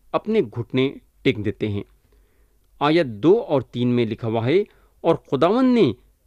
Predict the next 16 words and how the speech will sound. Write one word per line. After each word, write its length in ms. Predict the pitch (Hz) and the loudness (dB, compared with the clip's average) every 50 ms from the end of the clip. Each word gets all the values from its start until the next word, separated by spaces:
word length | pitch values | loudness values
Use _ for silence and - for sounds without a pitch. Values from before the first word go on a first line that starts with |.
| _ _ _ _ _ _ - | _ _ _ _ _ _ -2
खसदियों 420 | 147 147 123 107 110 165 233 233 | -2 -2 -2 0 -2 0 0 0
के 380 | - _ - 214 226 240 233 180 | -2 _ -6 -2 0 0 0 0
दल 360 | 127 101 135 123 113 101 - _ _ _ _ _ _ _ _ _ - | -2 0 0 0 0 0 -4 _ _ _ _ _ _ _ _ _ 0
और 120 | 143 135 | 0 0
बनी 420 | 101 98 127 147 175 208 226 226 - _ _ _ _ - | 0 0 0 2 2 2 0 0 -4 _ _ _ _ -4
अम्मोन 400 | 131 127 135 147 180 208 226 226 | -2 0 2 4 4 2 2 0
के 220 | 196 - - 214 170 | -2 0 0 0 2
दल 320 | 120 107 110 104 101 92 _ _ _ _ _ _ _ _ - | 2 2 0 0 0 -4 _ _ _ _ _ _ _ _ -2
उस 180 | - 180 - - | -2 -2 -2 -2
पर 280 | _ - 180 190 190 | _ 0 0 0 0
भेजे 560 | 208 160 110 90 113 123 143 131 117 107 92 - _ _ _ _ _ _ _ _ _ _ _ _ _ _ _ _ - | -2 -8 -12 -6 -2 -2 -2 -2 -2 -4 -6 -6 _ _ _ _ _ _ _ _ _ _ _ _ _ _ _ _ 0
और 140 | 135 135 113 | 2 2 2
यहूदा 480 | 107 120 139 156 185 170 220 233 240 | 2 0 0 0 2 2 2 2 0
पर 300 | 233 - - 143 151 156 | 0 -2 -2 0 0 -2
भी 440 | 143 123 113 117 127 127 131 131 - | -2 -6 -4 -4 -2 -4 -4 -6 -10
भेजे, 440 | 120 107 113 127 113 90 - 95 - | -12 -6 -2 -2 -2 -2 -4 -10 -10